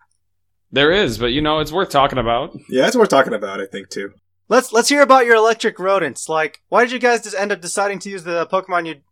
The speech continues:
Speaker 3: you did?
Speaker 1: Well, let's hear from John first. He's had this team a little bit longer, and, uh, the electric rodents seem to be an edit to the team, uh, and I wanna hear about exactly why it came out to be.
Speaker 2: Yeah, so, uh,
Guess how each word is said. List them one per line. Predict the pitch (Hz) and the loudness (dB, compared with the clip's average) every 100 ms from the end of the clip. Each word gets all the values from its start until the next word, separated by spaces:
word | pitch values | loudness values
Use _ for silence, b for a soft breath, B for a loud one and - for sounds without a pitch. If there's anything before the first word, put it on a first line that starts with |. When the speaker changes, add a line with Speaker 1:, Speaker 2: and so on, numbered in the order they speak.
| _ | _
Speaker 3:
you | 160 | -16
did? | 139 156 127 - _ _ _ _ - | -6 -4 -4 -6 _ _ _ _ -10
Speaker 1:
Well, | 104 117 | -4 -2
let's | 135 | 0
hear | 180 | -2
from | 147 117 | -2 -4
John | 104 113 107 | -2 -2 -2
first. | 104 101 92 123 | -4 -4 -4 -6
He's | 120 | -2
had | 131 | -2
this | 117 113 | -2 -6
team | - 117 | -4 -4
a | 104 | -4
little | 104 107 107 | -4 -4 -4
bit | 101 101 92 82 | -4 -6 -6 -10
longer, | 92 107 107 104 92 87 85 | -4 -2 0 -2 -8 -8 -10
and, | 85 87 87 87 85 | -12 -12 -10 -10 -10
uh, | 85 82 85 85 | -10 -10 -12 -10
the | 92 | -6
electric | 127 147 143 | -4 -4 -4
rodents | 160 147 123 | -2 -2 -4
seem | 143 | -6
to | 131 | -6
be | 113 101 | -6 -8
an | - | -8
edit | - 139 - - - | -8 -8 -10 -16 -12
to | 110 | -14
the | 92 | -12
team, | - 87 85 85 | -12 -12 -14 -16
uh, | 82 82 82 82 | -18 -16 -16 -18
and | 90 | -10
I | 107 | -8
wanna | 123 104 | -6 -6
hear | 110 101 | -6 -6
about | 90 95 90 | -6 -6 -8
exactly | 95 95 98 104 | -10 -10 -10 -10
why | 92 95 95 | -8 -6 -6
it | 92 | -8
came | 95 | -12
out | 90 90 | -12 -14
to | |
be. | 87 104 90 _ _ _ _ _ - | -10 -10 -10 _ _ _ _ _ -12
Speaker 2:
Yeah, | 131 127 110 | -4 -4 -4
so, | - 135 131 127 - | -8 -2 0 -2 -6
uh, | 123 131 131 131 | -6 -4 -2 -4